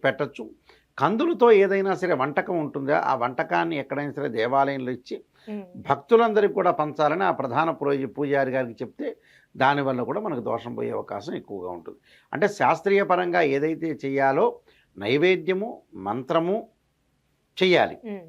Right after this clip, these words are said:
Speaker 1: వేదాల్లో ఏది చెప్పారో అది మాత్రమే చేయాలి, కానీ వేరే చేయటం వల్ల పెద్దగా ప్రయోజనం లేదు. మంత్రశాస్త్రంలో చెప్పింది ఏంటంటే ఇదే, మీరు మంత్రాన్ని, ఈ గ్రహం బాగలేదు, ఈ గ్రహానికి సంబంధించిన మంత్రాన్ని చదవండి.
Speaker 2: మ్మ్.
Speaker 1: సుబ్రహ్మణ్య స్వామి గాయత్రి, సుబ్రహ్మణ్య స్వామి అష్టకం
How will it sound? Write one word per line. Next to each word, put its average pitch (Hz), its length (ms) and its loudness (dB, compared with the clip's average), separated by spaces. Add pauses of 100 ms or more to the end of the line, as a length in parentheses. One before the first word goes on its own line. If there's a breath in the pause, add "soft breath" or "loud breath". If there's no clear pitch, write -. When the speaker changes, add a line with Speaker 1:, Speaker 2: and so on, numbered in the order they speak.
Speaker 1:
వేదాల్లో 190 560 4
ఏది 151 200 -4
చెప్పారో 156 360 2
అది 117 180 -4
మాత్రమే 202 460 -2 (120)
చేయాలి, 143 320 -2 (100)
కానీ 156 160 -4 (100)
వేరే 175 260 0 (160)
చేయటం 151 300 -4
వల్ల 208 140 0 (420 soft breath)
పెద్దగా 151 380 2 (120)
ప్రయోజనం 147 460 0 (100)
లేదు. 98 280 -6 (300)
మంత్రశాస్త్రంలో 135 800 -4
చెప్పింది 131 360 -8
ఏంటంటే 143 240 -6 (440 soft breath)
ఇదే, 175 200 4
మీరు 135 200 -2
మంత్రాన్ని, 185 440 0 (100)
ఈ 165 40 0 (100)
గ్రహం 135 220 0 (120)
బాగలేదు, 180 440 2
ఈ - 100 -16
గ్రహానికి 185 420 0
సంబంధించిన 196 380 -4
మంత్రాన్ని 190 400 -4
చదవండి. 143 420 -4 (300)
Speaker 2:
మ్మ్. 196 100 -10 (340 loud breath)
Speaker 1:
సుబ్రహ్మణ్య 175 480 0
స్వామి 202 300 0
గాయత్రి, 190 380 0 (200)
సుబ్రహ్మణ్య 185 480 -2
స్వామి 180 220 2
అష్టకం 180 300 -4